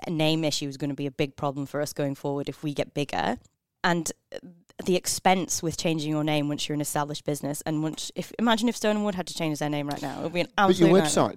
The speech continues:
Speaker 2: you know, like, i-, if you've
Speaker 1: Website.
Speaker 2: got an idea for a,
Speaker 1: Branding.
Speaker 2: a, a brewery, you know,
Speaker 1: Mm.
Speaker 2: you, uh,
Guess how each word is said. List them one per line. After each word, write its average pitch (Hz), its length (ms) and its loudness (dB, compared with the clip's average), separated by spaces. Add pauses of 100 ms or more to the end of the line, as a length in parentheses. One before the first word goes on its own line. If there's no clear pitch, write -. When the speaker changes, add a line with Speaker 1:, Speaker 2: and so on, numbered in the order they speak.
Speaker 2:
you 147 120 4
know, 139 120 6
like, 143 140 4
i-, 147 60 2
if 123 80 6
you've 208 240 6
Speaker 1:
Website. 151 160 6
Speaker 2:
got 151 140 10
an 151 80 4
idea 131 280 6
for 120 280 0
a, - 20 8
Speaker 1:
Branding. 101 420 6
Speaker 2:
a, 113 100 8
a 107 100 6
brewery, 113 520 4
you 170 200 0
know, 110 100 6
Speaker 1:
Mm. 107 140 2
Speaker 2:
you, 101 100 -6 (180)
uh, - 40 -12